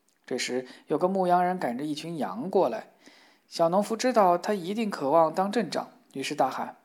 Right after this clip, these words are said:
：“不，我不当！即使全世界的人要我当，我也不当。”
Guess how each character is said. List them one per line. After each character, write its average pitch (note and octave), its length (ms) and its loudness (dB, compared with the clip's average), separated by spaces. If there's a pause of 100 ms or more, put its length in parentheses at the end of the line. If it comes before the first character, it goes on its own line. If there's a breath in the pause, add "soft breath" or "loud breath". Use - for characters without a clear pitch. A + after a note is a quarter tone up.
(200)
：“不， A#3+ 500 0
我 G3+ 140 2
不 B3 180 2
当！ A3 440 8 (440 loud breath)
即 A3 140 -4
使 F#3+ 160 0
全 G#3+ 280 2
世 A#3 140 0
界 A3 100 2
的 F#3 140 4
人 E3 240 0
要 G3 160 4
我 C#3+ 160 2
当， G3 300 4
我 A3+ 80 6
也 G3 100 4
不 G3+ 180 -2
当。” G#3 360 2